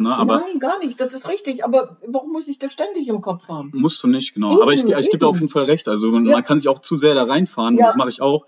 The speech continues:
Speaker 1: Ja.
Speaker 2: dass ich, ähm, tagsüber meine digitale To-Do-Liste nicht verwende, sondern ich nehme einfach ganz klassischen din A vier Zettel und plane den nächsten Tag vor. Ich schreibe mir die Dinge auf,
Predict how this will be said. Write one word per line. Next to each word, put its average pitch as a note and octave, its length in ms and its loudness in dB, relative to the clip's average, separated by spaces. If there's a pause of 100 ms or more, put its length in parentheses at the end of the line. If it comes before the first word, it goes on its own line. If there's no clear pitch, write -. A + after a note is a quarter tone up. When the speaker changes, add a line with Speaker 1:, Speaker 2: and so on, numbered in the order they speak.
(120)
Speaker 1:
Ja. A#3 140 0
Speaker 2:
dass A3+ 120 4
ich, - 200 -6
ähm, A#2 180 2
tagsüber B2+ 380 0
meine A2 260 2
digitale B2 500 0
To-Do-Liste A#2+ 460 -2
nicht A#2+ 140 0
verwende, A#2+ 280 0
sondern G#2 280 0
ich G2 100 -6
nehme G#2+ 180 2
einfach G#2+ 200 -4
ganz A#2 180 -2
klassischen A2+ 380 -4
din G#2+ 120 0
A G2+ 80 -2
vier C3 200 -4
Zettel D#3+ 260 -2 (400)
und G#2 140 -6
plane A#2 320 0
den B2+ 100 2
nächsten B2+ 320 -2
Tag C#3+ 220 -2
vor. G#2 240 0
Ich G2 80 -6
schreibe A2 240 -4
mir G#2+ 160 -2
die G#2+ 100 -4
Dinge A2+ 240 -2
auf, D3+ 240 -2